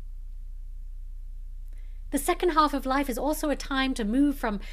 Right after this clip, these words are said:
ambition and achievement as our driver towards finding meaning and fulfillment. Now, this transition may require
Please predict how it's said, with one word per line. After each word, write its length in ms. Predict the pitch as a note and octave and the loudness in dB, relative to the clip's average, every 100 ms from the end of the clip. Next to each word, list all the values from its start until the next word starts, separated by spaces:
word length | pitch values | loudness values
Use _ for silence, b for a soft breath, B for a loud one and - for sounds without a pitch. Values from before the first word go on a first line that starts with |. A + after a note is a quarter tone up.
| B | B
ambition 720 | - F3+ E3+ D4+ - C#4+ B3 A3 | -4 -4 2 2 4 2 2 0
and 160 | D#3+ | -2
achievement 600 | D#3 - D#4 C#4+ C4 B3+ | -6 0 4 6 6 4
as 120 | B3+ A#3 | 2 2
our 140 | A3+ | 2
driver 380 | A#3 A#3 A#3+ A#3+ | 4 4 4 2
towards 360 | - D4 C#4+ | 0 0 0
finding 460 | - C#4+ D4+ C#4+ C4 | 0 0 2 2 6
meaning 400 | C4+ E4 A3+ D#3+ | 6 6 2 -2
and 140 | G3+ | -4
fulfillment. 720 | - B3+ - C#4 C#4+ F#3+ - - b b b b b b b b b b - - | -2 -4 0 0 0 -2 -6 -8 b b b b b b b b b b -8 -6
Now, 140 | B3 | -2
this 160 | B3+ C#4+ | 0 0
transition 800 | - D#4 C#4+ D4+ - A3 G3 G3 | 2 2 2 0 0 -2 0 2
may 320 | A#3+ D4+ E4 | 4 4 2
require 720 | C#4+ C4+ - C#4+ C#4+ G#3+ D3 | 0 -4 0 0 2 -2 -4